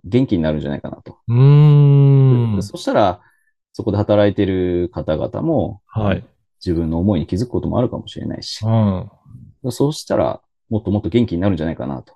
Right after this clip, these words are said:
Speaker 1: 日本が。
Speaker 2: うん。
Speaker 1: なので、そういう意味での自由。
Speaker 2: 自由ですね。
Speaker 1: 自分が本当にしたいことってなんだろうって、あの、
Speaker 2: そうか。
Speaker 1: 強い願いですね。
Speaker 2: うん。
Speaker 1: はい。
Speaker 2: う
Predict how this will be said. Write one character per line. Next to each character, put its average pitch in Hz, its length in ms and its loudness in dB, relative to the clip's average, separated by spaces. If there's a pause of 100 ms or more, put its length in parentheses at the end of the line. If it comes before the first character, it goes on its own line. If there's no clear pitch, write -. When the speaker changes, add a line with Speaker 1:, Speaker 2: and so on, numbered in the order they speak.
Speaker 1:
日 - 80 -8
本 80 160 -8
が。 - 200 -14 (260)
Speaker 2:
う - 20 -6
ん。 110 40 -2 (1160)
Speaker 1:
な 120 120 0
の 98 60 2
で、 78 340 -2
そ - 180 0
う - 40 4
い - 20 4
う - 20 6
意 123 60 6
味 98 40 4
で 78 120 0
の - 180 -10 (200)
自 85 180 -2
由。 78 60 0
Speaker 2:
自 78 80 0
由 69 80 -4
で - 60 -18
す - 300 -12
ね。 98 100 4
Speaker 1:
自 110 60 6
分 98 120 2
が 92 100 0
本 107 160 2
当 113 80 2
に 107 60 2
し - 80 -10
た 135 120 4
い 123 60 2
こ 123 120 -6
と 131 120 -4
っ - 60 -14
て 98 100 -8
な 92 160 -2
ん 101 60 0
だ 95 100 0
ろ 71 200 -6 (140)
う - 40 -10
っ - 20 -8
て、 - 200 -14
あ 85 140 -6
の、 76 180 -8
Speaker 2:
そ 101 220 -6
う - 20 -6
か。 87 60 -14
Speaker 1:
強 104 180 0
い 85 160 -2
願 98 320 0
い 82 40 0
で 65 80 -6
す - 140 -16
ね。 85 160 -10 (360)
Speaker 2:
う 110 80 4
ん。 113 40 6
Speaker 1:
は 90 200 4
い。 - 180 -6
Speaker 2:
う 101 120 -2